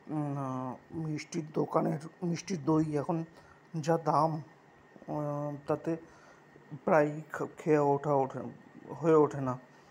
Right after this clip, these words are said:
কিন্তু, আহ, যদি মিষ্টি দইয়ের দাম এক বাটি, এরকম একটা বাটি, উম, আহ, পনেরো ষোলো টাকা হয়, তাহলে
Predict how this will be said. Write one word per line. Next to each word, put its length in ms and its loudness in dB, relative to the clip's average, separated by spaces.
কিন্তু, 440 -6
আহ, 560 -2
যদি 340 -6
মিষ্টি 560 -2
দইয়ের 400 -2
দাম 420 0
এক 200 0
বাটি, 480 0
এরকম 340 0
একটা 200 -2
বাটি, 420 -2
উম, 380 -8
আহ, 360 -6
পনেরো 360 0
ষোলো 260 0
টাকা 280 0
হয়, 220 -2
তাহলে 300 -6